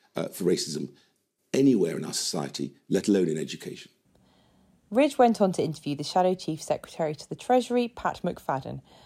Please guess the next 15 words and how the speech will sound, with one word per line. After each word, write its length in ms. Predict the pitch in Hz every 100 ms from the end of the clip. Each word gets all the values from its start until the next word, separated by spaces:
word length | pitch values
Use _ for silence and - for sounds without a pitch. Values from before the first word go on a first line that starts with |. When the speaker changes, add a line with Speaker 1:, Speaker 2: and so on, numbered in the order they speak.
| _ _
Speaker 2:
asking 400 | - 269 269 208
him 200 | 190 311
about 280 | 208 170 160
how 180 | - 302
secure 520 | 294 240 - 190 185
Sir 280 | - - 285
Keir 220 | 277 175
Starmer 420 | 170 - 180 175
was 260 | 170 175 175
in 120 | 165
his 260 | 156 240 269
position 420 | 185 156 - 160
as 200 | - 147
Labour 300 | 170 226 220
leader 380 | 160 151 147 151